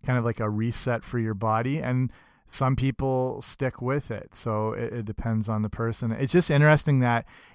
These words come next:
extreme endurance athletes have, have done this sort of thing before, which, which blew my mind. I, I was amazed personally seeing some hockey players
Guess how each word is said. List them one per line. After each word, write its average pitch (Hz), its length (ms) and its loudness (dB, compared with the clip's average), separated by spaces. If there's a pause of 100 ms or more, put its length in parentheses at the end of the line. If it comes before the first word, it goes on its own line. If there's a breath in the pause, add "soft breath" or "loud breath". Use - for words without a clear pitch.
(120 loud breath)
extreme 139 880 2
endurance 123 480 2
athletes 120 500 2
have, 107 280 -4 (200)
have 107 200 -10
done 117 220 -2
this 117 140 -2
sort 107 220 -2
of 101 80 -6
thing 104 240 -2
before, 110 380 -2
which, 107 240 -4
which 113 240 -6
blew 120 180 0
my 107 140 2
mind. 104 400 0 (560 soft breath)
I, 143 320 6
I 160 200 10
was 196 180 10
amazed 139 340 4
personally 135 560 0 (240 loud breath)
seeing 139 640 2
some 117 480 2
hockey 127 500 0
players 120 600 -2